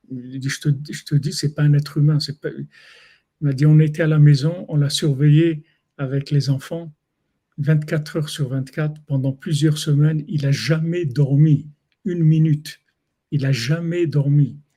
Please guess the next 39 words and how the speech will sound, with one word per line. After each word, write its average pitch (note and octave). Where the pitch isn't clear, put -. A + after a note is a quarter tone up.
Il C3+
était C#3+
tout G#3
le -
temps G3+
en F3
train D#3
d'étudier C#3
de A#2+
la C3+
Kabbalah. B2+
Toute D#3
la F3
nuit, E3
il D3+
étudiait C3
de A#2+
la A#2+
Kabbalah. A2+
Et D3+
le C3
jour C3+
où C3+
il A#2+
faisait A#2+
ses -
tfilotes, E3
c'est, D3+
mais C#3+
il C#3
dormait D3
jamais. D#3+
Il A#2+
a C3+
dit, « C3
Je -
te, E3
te -
promets. » F#3